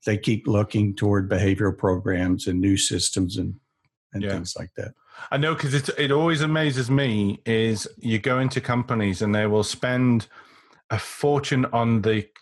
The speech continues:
Speaker 2: the latest computer system, or they will spend a fortune on,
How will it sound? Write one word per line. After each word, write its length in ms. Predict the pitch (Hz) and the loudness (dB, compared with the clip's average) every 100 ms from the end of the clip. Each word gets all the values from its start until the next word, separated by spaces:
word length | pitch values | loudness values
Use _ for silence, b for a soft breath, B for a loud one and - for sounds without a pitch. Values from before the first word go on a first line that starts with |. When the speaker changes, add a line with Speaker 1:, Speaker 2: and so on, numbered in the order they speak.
| - | -2
Speaker 2:
the 100 | 117 | 2
latest 460 | 110 120 117 113 - | 2 2 0 -4 -2
computer 400 | 110 - 120 110 | -4 -2 -4 -2
system, 640 | - 110 - 113 107 110 - | -2 -2 -2 0 0 0 -2
or 100 | 107 | 0
they 160 | 107 104 | 2 4
will 140 | 104 | 2
spend 360 | - 117 110 101 | 0 -2 0 -2
a 40 | |
fortune 520 | - 123 117 - 120 | 0 0 0 0 0
on, 380 | 110 107 107 | 2 2 0